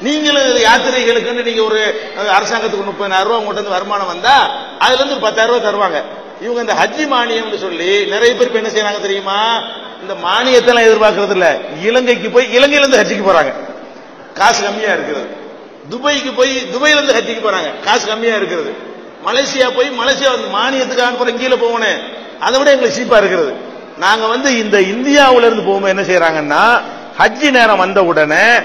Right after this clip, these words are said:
தாறுமாறாக விமான கட்டணத்தை கூட்டி, அதன் மூலமாக அரசாங்கம் என்ன செய்யுது, பெரிய அளவில் லாபம் சம்பாதிக்கிறது. அப்ப நாங்க என்ன பண்றோம்னு கேட்டா, வழக்கமாக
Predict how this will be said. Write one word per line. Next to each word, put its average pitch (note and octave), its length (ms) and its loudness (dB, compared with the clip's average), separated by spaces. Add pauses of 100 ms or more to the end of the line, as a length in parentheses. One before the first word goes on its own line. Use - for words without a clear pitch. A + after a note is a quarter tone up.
(320)
தாறுமாறாக A3+ 880 4
விமான A3 400 2
கட்டணத்தை F3 520 0
கூட்டி, A#3+ 440 -2 (480)
அதன் C4+ 340 4
மூலமாக A#3+ 520 0
அரசாங்கம் G3+ 440 0
என்ன G3+ 140 -6
செய்யுது, G3+ 300 2 (420)
பெரிய B3+ 300 0
அளவில் G#3+ 320 2
லாபம் A3+ 280 4
சம்பாதிக்கிறது. F3 500 -2 (380)
அப்ப G#3 200 -4
நாங்க A3+ 280 2
என்ன C#4 160 2
பண்றோம்னு G3 400 -2
கேட்டா, D#3 300 0 (600)
வழக்கமாக A#3 760 2